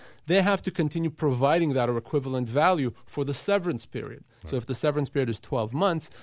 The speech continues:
Speaker 1: they have to either let, let him stay in the apartment or pay him what it would cost to rent an apartment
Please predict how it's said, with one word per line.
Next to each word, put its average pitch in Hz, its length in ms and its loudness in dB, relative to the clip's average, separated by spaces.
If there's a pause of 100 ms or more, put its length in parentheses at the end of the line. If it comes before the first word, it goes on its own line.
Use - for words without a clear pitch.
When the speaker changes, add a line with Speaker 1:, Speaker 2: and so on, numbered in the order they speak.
(200)
Speaker 1:
they 139 120 0
have 135 240 2
to 139 80 0
either 120 180 2
let, 120 340 -2
let 120 200 -4
him 110 80 -6
stay - 180 -6
in 117 120 -2
the 113 80 -2
apartment 165 480 -2 (100)
or 131 180 0
pay 175 300 0
him 151 260 -2
what 135 160 0
it 135 80 2
would 123 140 -4
cost 127 300 -6
to 151 40 -8
rent 170 300 0
an 143 100 0
apartment 113 480 -4